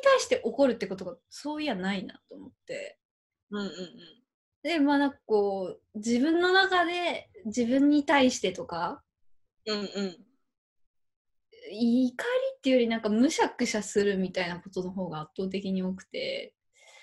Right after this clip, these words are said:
Speaker 2: うん。
Speaker 1: そういう時は、あの、絶対聞くのがね、別に悪い、も-、大好きなんだけど、グリー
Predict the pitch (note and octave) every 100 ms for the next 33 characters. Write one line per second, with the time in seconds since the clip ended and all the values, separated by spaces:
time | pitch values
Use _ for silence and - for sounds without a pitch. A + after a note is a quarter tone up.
0 | - _ - G#3 G3 F#3 - C#4+ D4 D4+
1 | D4+ D#4+ D#4 - B3+ E4 G4 F3 - _
2 | _ _ _ _ _ _ _ _ _ -
3 | G3 F#3 F#3 F3+ G3+ B3 - F#4 G4 -
4 | - F4+ A3 F#3+ F#3 F3 - _ - G3+
5 | G3+ G#3+ G#3+ G3+ A3 D#4 G4+ F4+ A#3 A3+
6 | B3 D4+ - _ _ _ _ G#3+ A3 D#4
7 | G4+ - C#4+ A3 G#3 G3+ A3 G3+ A3+ A#3+
8 | D#4+